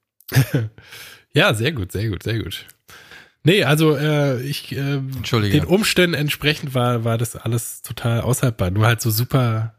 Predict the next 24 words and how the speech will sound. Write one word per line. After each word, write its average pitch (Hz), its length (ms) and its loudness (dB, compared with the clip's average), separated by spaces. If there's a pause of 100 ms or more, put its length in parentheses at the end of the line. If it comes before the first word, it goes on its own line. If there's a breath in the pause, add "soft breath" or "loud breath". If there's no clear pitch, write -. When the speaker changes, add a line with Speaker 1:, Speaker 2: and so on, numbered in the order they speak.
(140)
Speaker 1:
also 110 360 0
man 104 180 -2
kann 151 180 0
ja 151 80 6
nichts 139 180 -2
machen, 170 180 4
das 113 120 -2
ist 143 140 -4
einfach 127 260 0
ekelhafte - 480 -2
Scheiße. - 440 -2 (280 loud breath)
Auch 120 140 2
dieses, 123 340 2
was 123 140 2
du 123 80 -4
meinst 123 300 0
mit 113 100 0
der 113 80 2
Kanüle, 127 400 2
die 107 100 0
haben 113 140 2
auch 110 120 0
so - 140 -6
abgesaugt, - 800 -2